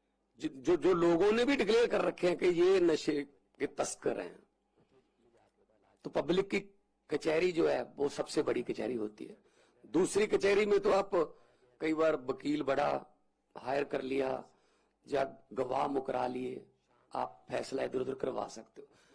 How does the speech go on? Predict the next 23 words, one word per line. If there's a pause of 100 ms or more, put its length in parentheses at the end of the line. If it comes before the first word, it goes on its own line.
(180)
लेकिन
परमात्मा
की
और
पब्लिक
की
कचहरी (640)
में (1600)
कोई
ऐसी
सिफारिश
नहीं
चलती। (220)
पंजाबी
च
कहावत
है,
"उत्थे
अमलां
दे
हुंदे
ने
नवेड़े,